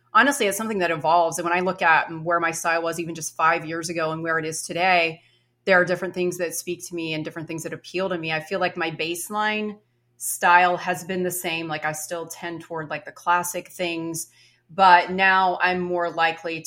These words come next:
to take chances or not care as much about what other people think, but really just kind of, like, honoring what feels true to me and dressing more for my lifestyle instead of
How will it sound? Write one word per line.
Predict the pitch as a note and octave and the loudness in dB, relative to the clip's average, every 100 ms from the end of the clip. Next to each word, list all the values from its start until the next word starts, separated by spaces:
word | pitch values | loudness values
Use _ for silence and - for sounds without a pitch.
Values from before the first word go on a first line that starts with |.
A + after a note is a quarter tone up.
| - | -8
to | E3+ D#3+ D#3 | -8 -6 -8
take | - D#3+ | -10 -10
chances | - F3 E3 D#3 D#3 D3 - | -10 -10 -10 -10 -10 -10 -10
or | D#3+ | -8
not | E3 E3+ E3+ E3+ - | -6 0 2 2 0
care | - - F3 | -16 -6 -4
as | E3+ D#3+ | -4 -6
much | D#3+ | -10
about | D#3 D3 D3+ D#3 | -6 -4 -4 -6
what | E3 D3+ | -4 0
other | F3+ F#3+ | 0 0
people | - D#3 D#3+ | -6 -10 -10
think, | D#3+ D#3 D3 | -8 -8 -8
but | - | -12
really | E3 E3+ | -10 -10
just | E3 D#3 | -10 -10
kind | F#3 E3 | -8 -6
of, | |
like, | D#3 D3+ | -6 -6
honoring | E3+ D#3+ D#3+ D#3+ D3+ D3+ - _ _ | -6 -4 -4 -6 -6 -10 -14 _ _
what | G3+ G#3 | 0 0
feels | A3+ G#3 | 2 -2
true | - - G3 | -4 -6 -4
to | E3+ | -4
me | E3 E3 D#3+ F3+ _ _ _ _ - | -4 -4 -6 -8 _ _ _ _ 0
and | F3+ F3 E3+ E3+ D#3 | 4 4 2 -6 0
dressing | G3+ G3+ A3+ | 2 4 0
more | F#3 F3+ | -2 -2
for | G3 | -4
my | E3 | -4
lifestyle | D#3+ D#3 D#3+ - G3 G#3 A#3+ A#3+ | 0 0 0 -2 2 4 4 0
instead | - E3+ - F#3 E3+ | -2 -4 -2 2 2
of | E3+ E3 | 2 0